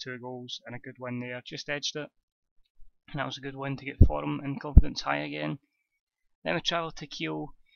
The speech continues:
We went two nil up, Jesse Lingard scoring again, Daniel Fran had a penalty. Two nil up, I think we're cruising. They scored two quick goals in the second half through Sui Long and Kazor before the Jesse Lingard show. He literally ran about, curated so much space for Daniel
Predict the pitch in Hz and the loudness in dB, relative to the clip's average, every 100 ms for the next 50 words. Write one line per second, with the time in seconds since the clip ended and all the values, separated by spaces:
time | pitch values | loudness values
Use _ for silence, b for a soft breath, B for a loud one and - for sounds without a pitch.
0 | b b _ - 139 151 - 165 156 151 | b b _ -12 -6 -6 -4 -4 -2 -2
1 | 147 156 151 151 143 143 143 139 - 143 | -4 -8 -6 -6 -2 -2 -4 -4 -4 -2
2 | 135 135 131 127 135 135 127 - 135 131 | -4 -4 -8 -6 -6 -6 -8 -6 -4 -4
3 | 127 - 135 131 127 135 131 170 160 151 | -10 -12 -10 -10 -8 -10 -8 -6 -4 -4
4 | - 156 151 156 - 165 151 165 160 - | -6 -10 -10 -14 -10 -8 -4 -4 -4 -6
5 | _ _ _ - 147 143 - 147 - 151 | _ _ _ -14 -4 -4 -4 -10 -10 -8
6 | 156 143 151 143 147 - 147 139 139 139 | -8 -8 -10 -6 -6 -6 -8 -8 -8 -6
7 | 139 139 - 139 135 - - 147 139 139 | -6 -8 -10 -8 -4 -4 -4 -6 -4 -4
8 | 135 131 - 127 127 123 - 139 131 131 | -4 -6 -10 -12 -12 -12 -10 -8 -6 -8
9 | 127 123 123 131 - 139 131 127 135 147 | -10 -10 -14 -12 -10 -8 -8 -10 -8 -6
10 | 131 139 127 120 123 120 - - 131 120 | -6 -8 -8 -10 -8 -10 -8 -10 -10 -14
11 | - - - - - - - - - - | -16 -16 -16 -20 -20 -20 -20 -16 -16 -14
12 | 135 131 - 131 131 139 135 113 113 117 | -12 -10 -8 -8 -6 -6 -6 -6 -10 -10
13 | 104 139 135 131 120 - 156 139 123 - | -12 -10 -8 -10 -12 -8 -6 -6 -6 -8
14 | - 135 123 - 123 113 123 123 123 | -8 -8 -10 -10 -12 -10 -8 -8 -8